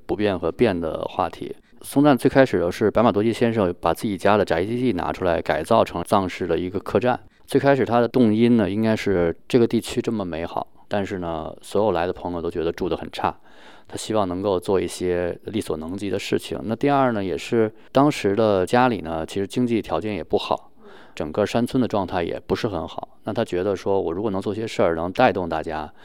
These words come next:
能让自己的家里、自己的兄弟姐妹能够活得好一点儿，那也是一件很好的事情。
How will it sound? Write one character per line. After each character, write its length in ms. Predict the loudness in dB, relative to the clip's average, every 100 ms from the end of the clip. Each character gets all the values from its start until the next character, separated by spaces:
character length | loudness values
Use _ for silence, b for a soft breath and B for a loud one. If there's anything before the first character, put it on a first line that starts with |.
| B B -2
能 160 | 2
让 100 | 2
自 140 | 2 -2
己 60 |
的 120 | -2 -2
家 260 | 2 2
里、 140 | 2 -2
自 120 | -2
己 40 |
的 80 | -4
兄 140 | 0
弟 80 | -2
姐 160 | -2 -4
妹 240 | -4 -4
能 160 | -6 -6
够 80 | -6
活 220 | -4 -4
得 40 |
好 220 | -2 -4
一 40 | -4
点 120 | -6
儿， 140 | -8 -6
那 160 | -4
也 100 | -4
是 200 | -6 -8
一 40 | -6
件 180 | -6
很 140 | -6 -6
好 140 | -6
的 100 | -6
事 160 | -4 -4
情。 160 | -6